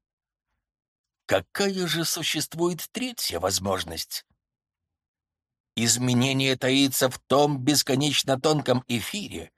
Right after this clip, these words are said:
живом медиуме, который соединяет звезду со звездою и наполняет Вселенную. Глубокое подводное течение медленно несёт нас в этом океане. Так разве трудно допустить, что это течение влечёт нас в такие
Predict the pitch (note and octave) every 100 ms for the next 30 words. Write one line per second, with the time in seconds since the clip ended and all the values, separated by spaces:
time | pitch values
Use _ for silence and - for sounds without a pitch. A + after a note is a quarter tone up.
0 | _ - D3+ F3+ F#3+ F3 D3 D3 F#3 D#3
1 | F3+ F3+ F3+ F3 F3 F#3+ F3+ F3 D#3+ F3+
2 | D#3 F3+ F3+ F3+ F3 C#3+ D#3 E3+ D3+ F#3+
3 | E3+ E3 C#3+ D3+ A#2 E3 G#3+ D#3+ D#3 -
4 | D#3 D3 D3 C3 A#2+ B2 A2+ - - G#2+
5 | G#2+ G2+ G2 B2 - - _ _ _ _
6 | _ _ _ _ _ _ _ E2 F2 G#2+
7 | G#2 A2 A2 G2+ G2+ A2+ G2 A#2+ G#2+ A2
8 | A2 A2+ - E3 D3+ D#3+ C#3 C3 F3 C#3+
9 | D3+ D#3 D#3 C#3+ D#3 C#3 - A2+ A#2+ G2
10 | G#2 - G2 - G2+ F#2 F2+ F#2 F#2 F#2
11 | F2 F2+ _ _ _ _ _ _ _ G#3
12 | G3 A3 G#3 F#3 G#3+ G#3 F#3+ B2+ G#2 B2
13 | C3+ - G#3 C#3+ - F3 F#3 F#3+ F3+ F#3
14 | F#3+ F3+ F3 G3+ F#3+ G3 F#3 - - F#3
15 | F3 G3 F3+